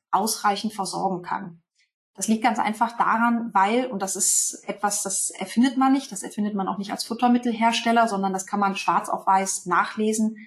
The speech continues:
dass die Nährstoffgehalte im Grundfutter, mit oder ohne Hafer in dem Fall,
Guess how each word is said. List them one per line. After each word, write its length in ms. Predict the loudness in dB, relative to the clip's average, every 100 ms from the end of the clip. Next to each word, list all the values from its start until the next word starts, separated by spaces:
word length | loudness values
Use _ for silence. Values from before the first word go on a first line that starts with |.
| _ -2
dass 320 | 0 0 -4
die 320 | -6 -6 -6
Nährstoffgehalte 1300 | -2 0 0 -4 -6 -6 -2 0 0 -2 -4 -4 -6 -14 _
im 380 | -4 -2 -4 -8
Grundfutter, 840 | -4 4 4 2 -6 0 4 4 2
mit 180 | -6 -6
oder 200 | -8 -4
ohne 240 | 2 2 4
Hafer 400 | 2 2 0 0
in 80 |
dem 180 | 0 0
Fall, 360 | 0 0 2